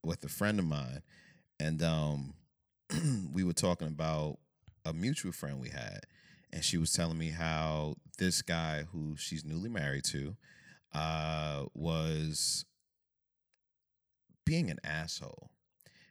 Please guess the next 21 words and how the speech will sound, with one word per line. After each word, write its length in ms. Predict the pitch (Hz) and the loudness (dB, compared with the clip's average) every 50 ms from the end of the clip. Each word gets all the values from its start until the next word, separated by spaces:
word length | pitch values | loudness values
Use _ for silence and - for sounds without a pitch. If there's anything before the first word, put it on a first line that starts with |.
| _ _ | _ _
but, 100 | - 98 | -4 -2
like, 380 | 92 92 87 85 82 80 - - - | 2 2 2 2 2 0 -6 -8 -8
extreme 680 | 85 - - - - - - 101 98 98 95 90 85 - - | -4 -2 0 0 0 0 -2 -4 -2 -2 -2 -4 -6 -8 -8
parts 320 | - 90 76 73 - - | -6 -6 -6 -6 -6 -8
of 60 | - - | -8 -8
asshole. 560 | - 69 64 58 - - - - 50 50 - - | -8 -8 -6 -6 -8 -8 -8 -10 -12 -14 -12 -6
Like, 220 | - 80 80 78 - | -4 -4 -4 -2 -2
they've 200 | 90 98 110 107 | -2 -2 0 0
been 160 | 117 110 101 | 0 0 0
married 380 | 95 92 92 92 92 90 67 76 | 0 2 2 2 2 0 -2 -2
now 320 | 85 85 85 85 85 82 | -2 -2 -2 -2 -2 -4
for 760 | - - - 85 82 82 82 80 78 78 78 76 76 78 82 - _ _ _ _ _ _ - | -6 -6 -4 -2 0 0 0 0 0 0 0 -2 -2 -4 -6 -10 _ _ _ _ _ _ -8
maybe 320 | - 85 90 92 87 90 80 | -4 0 0 0 0 0 -2
a 80 | 71 | -2
month, 600 | 71 73 73 73 76 80 90 110 123 - - - - _ - _ - _ _ _ _ - | -4 -4 -4 -2 -2 -2 -2 -4 -6 -8 -12 -20 -20 _ -20 _ -20 _ _ _ _ -4
and 420 | 82 82 82 80 80 76 73 76 73 | 0 0 2 2 0 -2 -4 -4 -4
while 320 | 76 78 78 82 92 101 | -2 -2 0 2 2 2
they 160 | 90 104 101 | 2 2 2
were 140 | 107 117 117 | 2 2 0
having 460 | 113 107 101 85 82 - 101 120 131 | -2 0 0 0 0 0 -2 -4 -2
sex, 720 | - - 71 67 64 67 - - - - - - - - | -2 -2 -2 -2 -4 -6 -6 -8 -6 -4 -4 -4 -4 -8